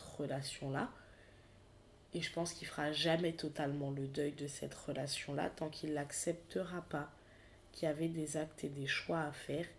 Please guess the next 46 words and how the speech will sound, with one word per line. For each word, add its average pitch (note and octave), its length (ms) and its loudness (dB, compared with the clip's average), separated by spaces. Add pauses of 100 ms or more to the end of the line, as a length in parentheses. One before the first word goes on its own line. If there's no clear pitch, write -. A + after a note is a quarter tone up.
et D#3+ 60 -6
qu'il D3 200 -2
y - 20 2
avait C#3+ 120 0
un C#3+ 100 0
positionnement D#3 800 -2
à C#3 140 -2
avoir C#3+ 400 -4 (540)
qu'il D#3+ 260 2
n'a C#3 140 0
pas D3+ 220 2
tenu. C#3+ 440 -4
En E3 100 -2
fait, G#3 300 4
tant A3+ 140 6
qu'il A3 200 -2
continue G3+ 580 4
à D#3+ 100 8
vouloir E3 500 2 (520)
se - 180 2
cacher F3 420 4
à G3 80 10
lui-même E3+ 360 6
ses D#3+ 340 0
erreurs D#3 320 2
et D#3 80 2
à C#3+ 60 4
refuser D#3+ 480 0
de E3+ 100 0
les D#3+ 220 2
affronter, D3 600 -2 (600)
ben, E3 260 8
il D#3 260 0
est D3 60 0
coincé E3 480 2
dans D#3+ 160 0
ce D3 160 -4
cycle - 400 -2
perpétuel. - 640 2
Quand E3+ 200 0
on F3 120 4
refuse F#3+ 500 0
de F3 80 2
regarder E3 480 2
en E3+ 140 2
face - 400 -4